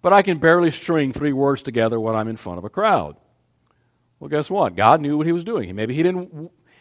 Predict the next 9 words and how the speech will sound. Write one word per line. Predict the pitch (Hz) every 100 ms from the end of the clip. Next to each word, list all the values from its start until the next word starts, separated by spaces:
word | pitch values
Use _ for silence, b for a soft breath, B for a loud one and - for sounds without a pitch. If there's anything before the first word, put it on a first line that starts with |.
| b
he | - 180
didn't | 165 196 196 202
want | 165 196 247 190
you | 160 147
to | 143
be | 127 113 92
a | 113
gifted | 113 123 - 101 -
orator | 127 107 82